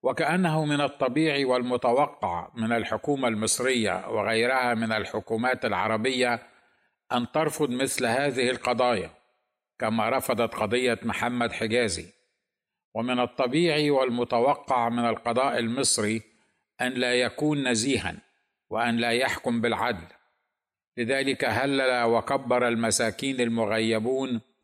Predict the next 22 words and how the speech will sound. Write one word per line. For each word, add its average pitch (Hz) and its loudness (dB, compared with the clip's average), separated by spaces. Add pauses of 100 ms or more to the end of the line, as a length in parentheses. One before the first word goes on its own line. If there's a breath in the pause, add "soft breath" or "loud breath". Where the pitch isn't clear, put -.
(280)
عندما 123 0
صدرت 131 0
هذه 127 0
الأحكام، 127 -2
مستخدمين 117 -2
نفس 131 0
العقلية 110 0
الشرق 120 -2
أوسطية 113 0 (960)
التي 131 0
أقنعتها 127 -2
الحكومات 127 -4
العربية 110 0 (480)
بأن 117 -2
الحرية 127 0
هبة 127 0
من 117 -2
الحكومات 113 -2
للشعوب 120 -2
التي 117 -2
لا 127 0
تستحقها 113 -4